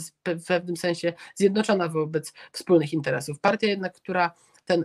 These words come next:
e, w, w, prowadziła politykę też pojednania bardzo dużego z Rosją, nie była pa-, S P D wcześniej, nie była twarda wobec Rosji, mam wrażenie, że będzie dużo gorszym partnerem i faktycznie ta Unia Europejska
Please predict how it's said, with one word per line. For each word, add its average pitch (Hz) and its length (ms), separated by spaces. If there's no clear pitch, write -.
e, 165 280
w, 165 120
w, 180 560
prowadziła 196 400
politykę 185 380
też 175 160
pojednania 208 540
bardzo 190 280
dużego 175 340
z 170 60
Rosją, 170 420
nie 180 180
była 185 200
pa-, 185 200
S 175 340
P 180 140
D 180 140
wcześniej, 175 460
nie 170 100
była 175 240
twarda 190 380
wobec 180 280
Rosji, 170 320
mam 196 140
wrażenie, 202 360
że 190 100
będzie 190 220
dużo 190 200
gorszym 180 300
partnerem 170 520
i - 80
faktycznie 196 400
ta 190 120
Unia 226 160
Europejska 202 540